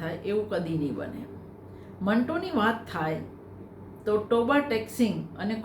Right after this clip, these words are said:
ખોલ દો ને ઠંડા ગોશ્તની વાત ના થાય, એવું પણ કદી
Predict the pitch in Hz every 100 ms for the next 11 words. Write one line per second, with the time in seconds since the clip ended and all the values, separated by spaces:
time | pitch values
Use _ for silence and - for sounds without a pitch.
0 | - 254 285 269 247 175 - - - -
1 | - 180 202 202 220 233 254 226 233 226
2 | 208 202 180 165 170 - 147 156 160 -
3 | - - 190 208 196 220 233 - 180 165
4 | 160 156